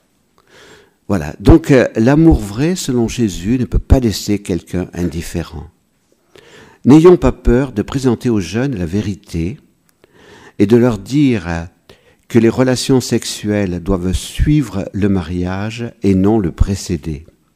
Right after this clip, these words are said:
Peu importe que l'on soit une minorité à penser cela.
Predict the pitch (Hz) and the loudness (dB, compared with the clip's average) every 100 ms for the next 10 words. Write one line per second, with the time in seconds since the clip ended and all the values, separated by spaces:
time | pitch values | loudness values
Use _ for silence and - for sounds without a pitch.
0 | _ _ _ _ _ _ _ - - - | _ _ _ _ _ _ _ -20 -20 -10
1 | - 208 208 202 233 226 - 113 127 120 | 4 6 6 4 0 0 -4 -2 2 2
2 | 117 - 131 110 107 117 120 117 110 - | 2 2 4 6 6 6 4 2 -4 -2
3 | 113 - 95 - - - 92 90 | -2 -2 -6 -4 -8 -6 -6 -6